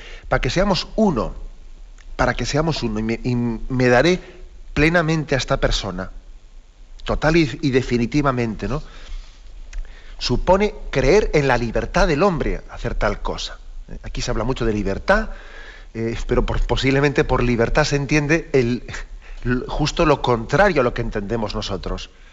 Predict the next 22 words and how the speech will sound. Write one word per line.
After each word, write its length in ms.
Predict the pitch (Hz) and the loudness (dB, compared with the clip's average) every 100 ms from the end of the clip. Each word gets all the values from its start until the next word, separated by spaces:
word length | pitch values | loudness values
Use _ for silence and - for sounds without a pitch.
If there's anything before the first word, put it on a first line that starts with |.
| - - - - - - - | -20 -20 -18 -20 -20 -20 -10
Por 180 | - 120 | -2 2
libertad 420 | 131 127 - 180 | 4 4 4 4
se 140 | 170 156 | 2 0
entiende, 600 | 147 170 156 143 175 - | 0 0 2 2 0 -8
en 80 | 123 | -8
nuestra 240 | 117 - | -6 -4
cultura 400 | 113 113 113 139 | -4 -4 0 2
actual, 320 | 139 - 151 147 - - - - | 2 2 0 0 -8 -8 -6 2
el 520 | 131 120 117 107 - - - - - - - - | 4 4 0 -4 -10 -16 -18 -18 -16 -16 -16 -8
no 480 | 123 127 180 180 - - - - - | -2 2 4 2 -6 -16 -16 -18 -8
tener 440 | - 135 147 165 - | 2 4 4 2 2
capacidad 680 | 139 139 131 127 127 151 139 - - - - | 0 2 0 0 2 2 0 -10 -18 -16 -8
de 180 | 120 139 | 0 2
decisiones, 840 | 131 - 123 165 175 - - - - - - - | 2 0 0 2 2 0 -10 -14 -16 -18 -18 -12
¿eh? 140 | 113 - - - - - | -12 -12 -16 -20 -14 -4
Casi 280 | 151 175 | -2 -2
por 220 | 151 147 131 | 2 2 2
libertad 400 | 131 127 - 160 | 2 2 2 0
se 120 | 139 | 0
entiende 440 | 131 147 147 160 143 | 0 0 2 0 2
la 300 | 131 127 - | 2 2 0
indecisión. 1000 | 151 143 131 135 123 - 170 120 95 | 0 2 2 2 0 2 2 2 -2